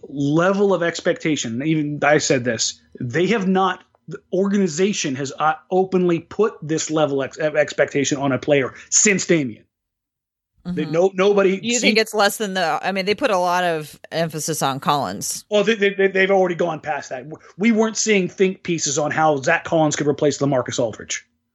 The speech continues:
Speaker 1: or could be the next LaMarcus Aldridge. That, that, that, that part of it's never happened. Now, Zach, I think, is gonna be a good player. The, the way they talk about Simons and the way I've heard him talked around the league is not just good player, but star to superstar.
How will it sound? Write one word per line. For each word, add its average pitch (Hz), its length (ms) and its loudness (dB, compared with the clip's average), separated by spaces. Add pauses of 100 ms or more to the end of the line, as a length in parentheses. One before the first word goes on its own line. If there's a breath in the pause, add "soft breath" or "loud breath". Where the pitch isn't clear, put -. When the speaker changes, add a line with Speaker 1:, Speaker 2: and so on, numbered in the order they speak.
(480)
Speaker 1:
or 175 140 4
could 165 240 4
be 185 180 6
the 160 80 -4
next 143 240 0
LaMarcus 127 440 -4
Aldridge. - 500 -8 (560)
That, 151 140 2
that, 175 220 0
that, 185 300 2
that 202 240 0
part 208 200 4
of 180 60 0
it's 165 160 -6
never 160 180 -2
happened. 139 220 -6
Now, 151 80 0
Zach, 202 280 2
I 180 100 2
think, 175 180 2
is 147 80 -4
gonna 160 160 0
be 151 140 4
a 135 40 0
good 131 220 0
player. - 320 -4 (580 soft breath)
The, 175 220 0
the 165 120 2
way 175 240 4
they 202 140 4
talk 190 240 2
about 180 220 -4
Simons 170 300 0
and 143 60 -8
the 139 40 -6
way 165 160 2
I've 180 160 2
heard 170 120 -4
him 165 100 -4
talked 170 260 -2
around 156 160 0
the 147 60 0
league 156 360 2 (760 soft breath)
is 151 360 2
not 190 280 2
just 160 380 -2
good 165 240 0
player, 135 460 -4
but - 280 0
star 160 580 2
to - 120 -4
superstar. - 680 -2